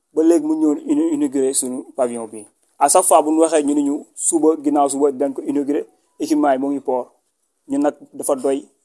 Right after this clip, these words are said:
moo tax tey ñu ñëw jël suñuy, euh, suñu, suñu responsabilité, ñëw ñu dañuy abriter suñu pavillon dëkk. Pavillon bi actuellement, comme ni nga ko gisee, euh, construction bi li ci des bareetul, finition yi daw moo ci des. Li nga xamante ni bii nag moo fi manqué mooy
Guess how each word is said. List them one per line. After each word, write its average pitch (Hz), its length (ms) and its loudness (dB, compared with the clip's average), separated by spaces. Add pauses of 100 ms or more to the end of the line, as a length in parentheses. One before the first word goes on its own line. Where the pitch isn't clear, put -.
(120)
moo 139 160 -4
tax 135 220 -6
tey 139 160 0
ñu 143 100 -4
ñëw 147 280 -2 (540)
jël 156 200 4
suñuy, 160 360 2 (440)
euh, 139 420 4
suñu, 156 240 -2
suñu 147 260 2
responsabilité, 143 720 2
ñëw 143 160 -4
ñu 143 100 -6
dañuy 139 220 -4
abriter 135 420 -6
suñu 123 260 -6 (200)
pavillon 127 400 -2 (160)
dëkk. 135 220 -4 (400)
Pavillon 165 340 6
bi 156 180 2
actuellement, 147 760 2
comme 156 160 -2
ni 160 60 2
nga 156 100 2
ko 147 100 0
gisee, 131 260 -6 (600)
euh, 143 340 4
construction 160 600 2
bi 135 80 -4
li 139 80 -2
ci 147 100 -4
des 139 300 -2 (100)
bareetul, 139 400 -2
finition 214 420 0
yi 131 160 -6
daw 139 220 2
moo 135 160 -4
ci 123 80 -8
des. - 260 -2 (840)
Li 151 260 2
nga 185 80 2
xamante 185 260 0
ni 170 80 -4
bii 165 120 4
nag 156 220 0
moo 156 280 2
fi 156 180 2
manqué 143 380 -2
mooy 147 340 -4